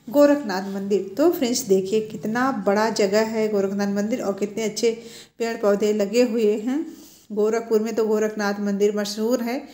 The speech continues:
मतलब सामने जस्ट मंदिर दिख रहा है, इधर, इधर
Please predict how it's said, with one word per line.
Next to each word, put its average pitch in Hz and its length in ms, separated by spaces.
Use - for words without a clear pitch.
मतलब 208 600
सामने 214 420
जस्ट 208 280
मंदिर 202 380
दिख 214 160
रहा 233 140
है, 220 120
इधर, 196 340
इधर 202 200